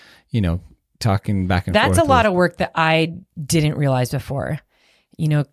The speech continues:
Speaker 2: creating a film, you know, Drew does all the, and Tyler do all, you know, they're, they're doing the filming. Drew does all, like, the editing and the producing and everything. But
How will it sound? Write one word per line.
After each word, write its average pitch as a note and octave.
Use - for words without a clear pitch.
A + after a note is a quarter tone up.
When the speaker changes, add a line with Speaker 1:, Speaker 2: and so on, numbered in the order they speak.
Speaker 2:
creating G3+
a F3+
film, E3
you E3+
know, C#3+
Drew D#3
does G#3
all E3+
the, D3
and C#3+
Tyler C#3+
do C#3
all, C3+
you D#3
know, C3+
they're, C#3+
they're F3
doing F#3
the D#3
filming. D3+
Drew D3
does D3
all, C#3
like, C3+
the -
editing C#3+
and C3
the B2+
producing C#3
and C3
everything. C3+
But C#3